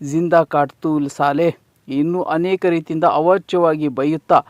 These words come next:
ಗಣೇಶ್ ಈತನು ಎದೆಯ ಮೇಲಿನ ಅಂಗಿ ಹಿಡಿದು ಎಡ ಕಪಾಳದ ಮೇಲೆ ಕೈಯಿಂದ ಹೊಡೆದು ನೂಕಿ ಕೊಟ್ಟಿರುತ್ತಾನೆ. ಕೆಳಗಡೆ ಬಿದ್ದಾಗ ನರೇಶ್, ಅಕ್ಷಯ್ ಮತ್ತು ಕಿರಣ್ ಇವರೆಲ್ಲರೂ ಅವಾಚ್ಯ ಶಬ್ದಗಳಿಂದ ಬೈಯುತ್ತಾ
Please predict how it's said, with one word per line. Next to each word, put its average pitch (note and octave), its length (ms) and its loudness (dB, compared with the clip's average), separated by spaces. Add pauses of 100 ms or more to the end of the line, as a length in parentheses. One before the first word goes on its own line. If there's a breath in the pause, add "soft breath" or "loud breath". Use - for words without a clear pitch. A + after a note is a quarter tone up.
(320 loud breath)
ಗಣೇಶ್ F3 460 -2
ಈತನು F3+ 400 -6
ಎದೆಯ E3 340 0
ಮೇಲಿನ D#3+ 320 -2
ಅಂಗಿ D3+ 340 -4
ಹಿಡಿದು D#3+ 380 -2
ಎಡ D3+ 260 0
ಕಪಾಳದ F3 520 0
ಮೇಲೆ E3 480 -2
ಕೈಯಿಂದ F3 360 0
ಹೊಡೆದು D#3 380 -2
ನೂಕಿ D3 400 -2
ಕೊಟ್ಟಿರುತ್ತಾನೆ. C#3 600 -6 (880 loud breath)
ಕೆಳಗಡೆ G3+ 400 4
ಬಿದ್ದಾಗ E3+ 400 0
ನರೇಶ್, E3 500 0
ಅಕ್ಷಯ್ E3 340 -4
ಮತ್ತು D#3 300 -4
ಕಿರಣ್ D#3+ 340 -4
ಇವರೆಲ್ಲರೂ E3 480 0
ಅವಾಚ್ಯ D#3 420 0
ಶಬ್ದಗಳಿಂದ D3+ 560 -2
ಬೈಯುತ್ತಾ C#3 600 0